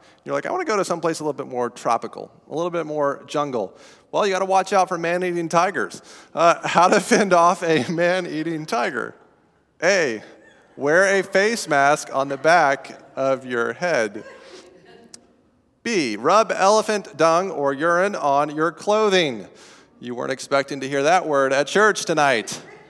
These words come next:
C, cover your body with crushed garlic. The smell repels tigers. All right,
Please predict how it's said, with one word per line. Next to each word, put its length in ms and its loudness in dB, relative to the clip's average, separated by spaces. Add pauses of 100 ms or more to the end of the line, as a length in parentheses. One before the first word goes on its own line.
(560)
C, 420 -2
cover 360 2
your 180 4
body 480 2
with 400 -2
crushed 480 -4 (220)
garlic. 600 2 (140)
The 100 -14
smell 600 -6
repels 880 -4 (340)
tigers. 960 -4 (1160)
All 160 0
right, 280 4